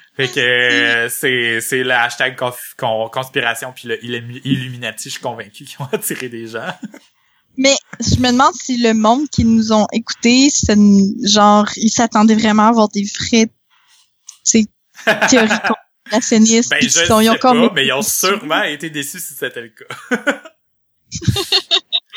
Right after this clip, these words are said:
Speaker 1: Ensuite,
Speaker 2: Ah.
Speaker 1: le troisième épisode le plus populaire, c'était Spiritualité,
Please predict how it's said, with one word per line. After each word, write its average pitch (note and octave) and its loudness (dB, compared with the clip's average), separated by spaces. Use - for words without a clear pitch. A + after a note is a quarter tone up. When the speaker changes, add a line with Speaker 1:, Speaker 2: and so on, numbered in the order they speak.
Speaker 1:
Ensuite, D#4 0
Speaker 2:
Ah. D#4 2
Speaker 1:
le C4 0
troisième G#3 -2
épisode F3 -6
le C#3+ -4
plus E3 -16
populaire, D3 -4
c'était C3+ -10
Spiritualité, D#3 -10